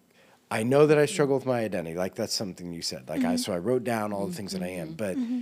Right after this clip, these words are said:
Speaker 1: there are a lot of things that are gonna tell you who you're not.
Speaker 3: Yeah.
Speaker 1: So there's
Speaker 2: Mm-hmm.
Speaker 1: gotta be boundaries in place. So can you talk through for our listeners, even for you personally, or
Speaker 3: Yeah.
Speaker 1: maybe what you would recommend, especially maybe to young girls, like,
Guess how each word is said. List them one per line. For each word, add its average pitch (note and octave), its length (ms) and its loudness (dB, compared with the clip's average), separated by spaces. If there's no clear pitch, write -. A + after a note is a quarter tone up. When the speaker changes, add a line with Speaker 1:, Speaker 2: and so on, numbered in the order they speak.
Speaker 1:
there F#3+ 140 4
are - 40 2
a C3 40 0
lot G#2 180 0
of A2 80 -4
things A#2 220 -4
that G2+ 60 -8
are - 20 -8
gonna F#2+ 160 -6
tell G#2+ 180 -6
you F2+ 140 -6
who F#2+ 100 -6
you're C#2+ 180 -8
not. D2 300 -10
Speaker 3:
Yeah. B3 180 0
Speaker 1:
So - 160 0
there's G#2+ 180 0
Speaker 2:
Mm-hmm. - 80 -2
Speaker 1:
gotta D3 220 4
be B2+ 120 0
boundaries F#2+ 520 -4
in F2 80 -10
place. F2+ 260 -8
So F#2+ 140 -6
can C3+ 160 -2
you C3+ 100 2
talk D3+ 320 -2
through D3+ 220 0
for A#2+ 260 0
our F#2+ 80 -2
listeners, A2+ 560 -4
even A2+ 260 -4
for G#2 140 -8
you F#2+ 160 -4
personally, D3 760 -2
or G2+ 100 -4
Speaker 3:
Yeah. G2+ 60 0
Speaker 1:
maybe A#2 240 0
what A2 200 -2
you A2 120 -4
would F2+ 180 -8
recommend, G2 920 -4
especially B2+ 440 -2
maybe G#2+ 280 -2
to G2 80 -4
young F#2+ 260 -4
girls, A2+ 460 -4
like, E2+ 160 -6